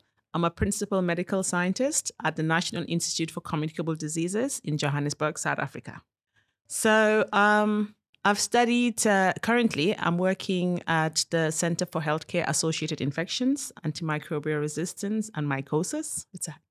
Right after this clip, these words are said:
mouthful. It's called charm. And I'm working on, um, uh, anti-, uh, resistance in bacteria and fungi. So currently, uh,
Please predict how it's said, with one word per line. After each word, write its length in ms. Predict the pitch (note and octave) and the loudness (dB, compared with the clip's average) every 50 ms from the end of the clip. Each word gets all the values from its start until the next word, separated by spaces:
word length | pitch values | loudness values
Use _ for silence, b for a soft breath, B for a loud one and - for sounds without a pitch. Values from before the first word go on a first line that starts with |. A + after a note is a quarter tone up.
| _ _ _ - | _ _ _ -6
mouthful. 500 | D3 C#3 B2 C3+ - - - A3 C4 - - | -4 -2 -2 -4 -4 -4 -4 -4 -4 -6 -8
It's 120 | - - | -12 -6
called 180 | - - C#3+ E3 | -2 -2 -2 0
charm. 480 | - - - C#3+ C#3+ D#3 G#3+ C#4 - - _ B B B B B B B B B B B B B B B B _ _ - | 0 0 2 4 4 6 4 2 0 -2 _ B B B B B B B B B B B B B B B B _ _ 0
And 520 | E3 E3 E3 E3 E3 E3+ E3+ E3+ D#3 - - | 2 4 4 4 4 2 2 0 -2 -2 0
I'm 200 | - D#3+ E3 E3+ | 2 2 2 4
working 500 | E3+ F#3 F#3+ G3 F#3+ - G3+ F#3+ F#3 F#3 - | 4 4 2 2 2 0 0 0 0 0 -2
on, 460 | - - E3 D#3+ D#3+ D#3+ D#3+ D#3+ D#3+ D3+ - - | 0 2 2 4 4 4 2 2 0 0 0 0
um, 600 | D3+ D3+ D3+ D3 C#3+ C#3+ C#3 A#2+ D#2+ D2 - - _ _ - - - - - | 0 2 2 2 0 0 0 -2 -4 -6 -8 -10 _ _ -20 -20 -20 -18 -8
uh, 200 | - D3 D3 C#3+ - | -4 -2 0 0 0
anti-, 260 | D#3+ D#3 - - D#3 | 0 -2 -2 -2 -2
uh, 400 | D3 - - D3 D3 C#3+ C#3 - - - | -2 0 2 2 2 2 2 0 -2 -2
resistance 680 | - E3+ D#3 F#3+ G3+ - - A3 G3+ A3 A#3 - - - | 0 0 2 2 0 0 -2 0 0 0 0 0 -2 -4
in 320 | - D#3+ D#3+ D#3 D3+ D3 D3 | -2 -2 0 0 0 0 0
bacteria 600 | C#3+ C#3 - - F3+ E3+ F3 F3+ G3 A3+ C4 - - _ _ _ _ - | -2 -4 -2 -2 0 0 2 2 2 0 0 -2 -6 _ _ _ _ -2
and 180 | D3+ D3+ D3 | -2 -2 0
fungi. 440 | - - D3+ D3 D#3 D#3 G3+ A#3+ C4 - - _ _ _ _ _ B B B B B B B B - | 0 0 0 0 0 0 -2 -4 -4 -6 -8 _ _ _ _ _ B B B B B B B B -4
So 240 | - - F3 E3 | 0 2 4 4
currently, 760 | E3 - - - A#3 B3 B3 - - G#3 G3+ G3 F#3+ D#3+ - - | 2 2 2 4 4 6 4 4 2 2 0 2 0 0 -2 0
uh, 520 | F3 E3 D#3+ D#3+ D#3 D3+ D3+ C#3 D#2 - | 0 2 2 2 2 2 2 0 -2 -4